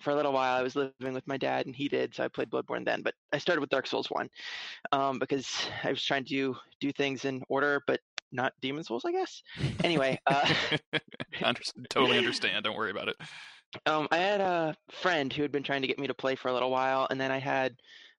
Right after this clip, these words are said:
Speaker 1: um, my boyfriend and another friend jump in around the same time, just a little bit before me, and I was still feeling, like, interested but intimidated 'cause I didn't really play a lot of hard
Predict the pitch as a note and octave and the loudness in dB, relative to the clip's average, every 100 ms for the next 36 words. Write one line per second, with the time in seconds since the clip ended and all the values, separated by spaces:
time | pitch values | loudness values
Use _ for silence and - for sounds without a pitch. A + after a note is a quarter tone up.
0 | - C3 B2 C3 C#3+ C3+ C#3+ D#3 D#3+ C#3+ | -4 -2 -2 -2 -2 0 0 0 0 0
1 | C3 B2+ B2+ C3+ - C#3+ B2+ C3+ B2+ C3 | 0 0 0 0 0 -2 0 0 0 0
2 | B2+ B2+ B2 - C3+ B2+ - C3+ B2 - | 0 0 -2 -2 -2 -2 0 0 0 0
3 | B2+ F3+ G3 F#3+ F#3 - - C#3+ E3+ F#3 | 2 2 2 2 0 -4 -4 -2 0 0
4 | F3+ D#3+ F#3+ G3+ G#3 - F3 D#3 C#3 - | 2 2 0 0 0 2 2 2 0 -2
5 | - - - - - - - E3 - F3 | -10 -14 -14 -16 -18 -14 -4 0 2 4
6 | F3 E3 D3 C3 - C#3+ D3+ D3+ D3+ - | 2 4 0 0 -2 2 4 4 2 0
7 | C3+ C#3+ E3 F#3+ F#3 F3+ D#3+ D#3 - C#3+ | 0 0 -2 -4 0 0 2 0 0 -2